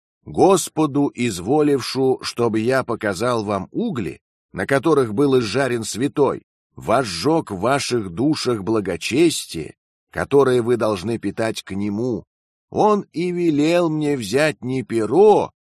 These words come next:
как я того хотел, а благословенные угли,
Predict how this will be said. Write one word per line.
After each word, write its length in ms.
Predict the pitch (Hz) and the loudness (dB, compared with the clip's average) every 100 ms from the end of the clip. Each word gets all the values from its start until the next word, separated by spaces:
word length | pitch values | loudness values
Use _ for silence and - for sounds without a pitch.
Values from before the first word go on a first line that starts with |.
| _ | _
как 240 | - 110 - | -6 -6 -2
я 280 | 147 151 | 0 0
того 300 | 110 110 110 | -2 -2 -2
хотел, 600 | 110 123 123 107 78 50 - _ _ | -2 -2 -2 -4 -6 -8 -16 _ _
а 240 | - 78 131 | -8 -2 0
благословенные 1300 | 113 131 131 120 - 104 104 107 156 147 143 139 123 | 0 0 0 -2 -4 -4 -2 -2 -2 0 0 0 -2
угли, 840 | 127 175 196 165 147 143 113 85 | 0 2 2 0 0 0 -2 -4